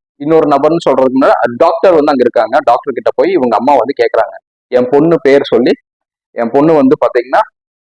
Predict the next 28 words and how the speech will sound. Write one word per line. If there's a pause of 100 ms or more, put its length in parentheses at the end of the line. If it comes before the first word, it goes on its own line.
(160)
ஆ, (800)
இந்த
மாதிரி
வந்து (180)
ஃபோன்
பண்ணியிருந்தாங்க
அப்படின்னு
சொல்லும்போது,
அந்த
டாக்டர்
சொல்றாரு,
"உங்க
பொண்ணு
வந்து
இறந்துட்டா,
உங்க
பொண்ணு
வந்து (400)
மார்ச்சரி-,
மார்ச்சரியில
வச்சுட்டோம். (680)
இந்த
சம்பவம்
நடந்த
டைம்
வந்து
அஞ்சு
பத்து.